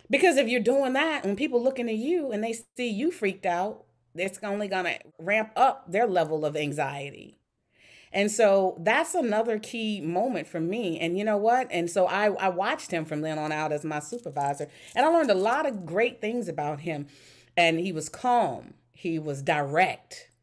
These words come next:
He was honest. He was clear about what he wanted and what wasn't gonna happen.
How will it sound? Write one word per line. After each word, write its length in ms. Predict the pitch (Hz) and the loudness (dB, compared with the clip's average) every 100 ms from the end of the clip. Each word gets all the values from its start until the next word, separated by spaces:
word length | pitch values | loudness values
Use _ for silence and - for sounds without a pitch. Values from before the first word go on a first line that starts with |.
| _ _ _ | _ _ _
He 140 | 196 | -4
was 240 | 151 147 - | -2 -4 -4
honest. 680 | 156 185 208 - - - - _ _ _ | -2 0 0 -4 -12 -18 -20 _ _ _
He 140 | - 196 | -4 -2
was 160 | 147 | -2
clear 320 | - - 285 262 | -6 -2 4 4
about 320 | 202 175 156 | 4 2 2
what 220 | 175 165 | 0 -2
he 180 | 190 180 | -4 -6
wanted 400 | 165 170 165 165 | -2 0 2 0
and 140 | 151 | 0
what 180 | 160 160 | 0 0
wasn't 320 | 156 165 180 | 2 0 0
gonna 200 | 147 143 | -4 -4
happen. 500 | 156 202 214 - - | -2 -2 -2 -10 -18